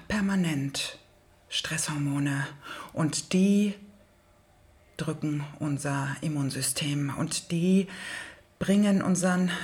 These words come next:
Blutdruck nach oben und setzen uns eben unter Stress. Und das ist genau das, was es zu vermeiden gibt. Zu hohe Beta-Frequenzen über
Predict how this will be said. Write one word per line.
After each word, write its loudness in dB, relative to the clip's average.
Blutdruck 2
nach -4
oben -2
und -4
setzen -4
uns -4
eben -4
unter -6
Stress. -4
Und 0
das 4
ist 4
genau 4
das, 0
was -2
es 0
zu -4
vermeiden -4
gibt. -8
Zu -2
hohe -2
Beta-Frequenzen -4
über -4